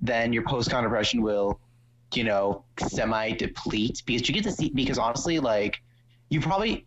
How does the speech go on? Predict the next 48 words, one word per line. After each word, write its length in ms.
it's 160
probably, 340
like, 180
a 80
one 760
out 160
of, 140
like, 140
ten 200
chance 280
you 40
probably 200
get 100
to 60
see 180
these 140
people 280
again. 420
Focus 300
on 80
the 80
next 220
convention, 400
focus 240
on 80
the 60
next 200
cosplay, 380
focus 240
on 160
the 0
next 240
group 180
that 140
you 80
can 100
hang 140
around 260
with, 220
and 440
just 260
get 140
hyped 300
up 80
for 120
that 220
convention. 580
Yeah, 480